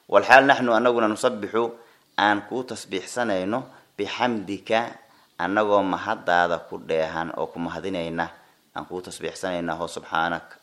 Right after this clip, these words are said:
subxaanallah, wa bixamdihi aan leen. Wa nuqaddisu aan ku tahirayno, wa nuqaddisu laka aanan adiga ku tahirayno, Ilaahayow wixii aan kuu qalmin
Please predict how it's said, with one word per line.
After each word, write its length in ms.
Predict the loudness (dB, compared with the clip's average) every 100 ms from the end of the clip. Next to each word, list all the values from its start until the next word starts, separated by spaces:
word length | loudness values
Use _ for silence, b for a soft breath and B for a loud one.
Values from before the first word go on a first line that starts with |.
| _ b b b _
subxaanallah, 920 | -14 -6 0 2 2 2 0 0 -6
wa 60 | -12
bixamdihi 500 | -12 -6 -6 -6 -4
aan 160 | -2 0
leen. 180 | -2 -4 -16 b b b
Wa 100 | -2
nuqaddisu 800 | 0 6 6 6 0 -2 -2 -4 -6 0
aan 140 | 0 0
ku 80 |
tahirayno, 640 | -6 -6 0 4 4 4 -2 -6 -12
wa 100 | -6
nuqaddisu 640 | -2 2 0 0 -6 0
laka 260 | 2 4 4
aanan 400 | 6 4 4 2
adiga 240 | 2 0
ku 120 | -2 -2
tahirayno, 720 | -2 0 0 4 4 4 2 B B B
Ilaahayow 400 | 2 4 4 0
wixii 160 | -2 0
aan 140 | 0
kuu 140 | 0 0
qalmin 320 | 2 2 -2